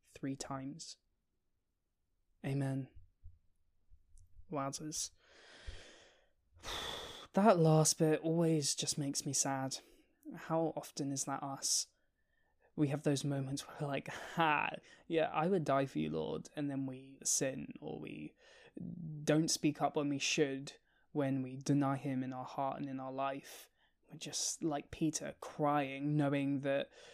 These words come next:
we are weak as humans, and then remembering that God is faithful. Hmm. And that new commandment, it's sad to see the state of the church, like, universally. As you guys know, I do a lot of online stuff, and it's crazy to see people,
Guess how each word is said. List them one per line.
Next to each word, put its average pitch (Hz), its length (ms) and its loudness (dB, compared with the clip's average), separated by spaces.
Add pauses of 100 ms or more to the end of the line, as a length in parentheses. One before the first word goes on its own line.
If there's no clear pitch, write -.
(400)
we 160 440 4
are 139 200 0
weak 143 420 -2
as - 140 0
humans, 135 800 -2
and 143 140 -6
then 139 100 0
remembering 135 460 0
that 156 120 -8
God 143 180 -4
is - 120 -4
faithful. - 580 -8 (680)
Hmm. 151 120 2 (680)
And 170 120 2
that 180 120 2
new 165 160 6
commandment, 135 720 -2 (100)
it's 147 180 0
sad 143 280 2
to 156 80 -4
see - 160 2
the 143 120 -2
state 139 340 0
of 147 100 -8
the 143 80 -6
church, - 500 -4
like, - 240 -8
universally. 139 800 0 (840)
As 143 180 2
you 139 60 2
guys 135 220 2
know, 143 160 2
I 135 80 0
do 143 180 0
a 143 40 -2
lot 143 180 0
of 143 120 -4
online 135 340 -2
stuff, 139 380 -2
and 143 100 -6
it's 131 100 -2
crazy 139 460 -4
to - 80 -10
see 139 240 -2
people, 143 500 -6